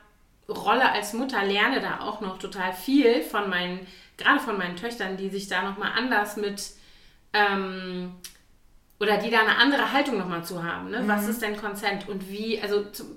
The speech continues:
Speaker 1: der, ich bin total dankbar, dass die Große zum Beispiel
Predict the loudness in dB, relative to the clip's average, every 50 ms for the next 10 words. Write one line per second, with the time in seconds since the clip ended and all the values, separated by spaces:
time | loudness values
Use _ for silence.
0 | -18 -14 -14 -14 -10 -10 -10 -8 -8 -10 -6 -2 -2 -2 -2 -2 -2 -2 -2 0
1 | 0 -2 -2 0 -2 -2 -2 -4 -8 -10 -8 -2 -2 0 0 0 0 -2 -6 -6
2 | -6 -4 -4 -4 -6 -6 -6 -6 -6 -6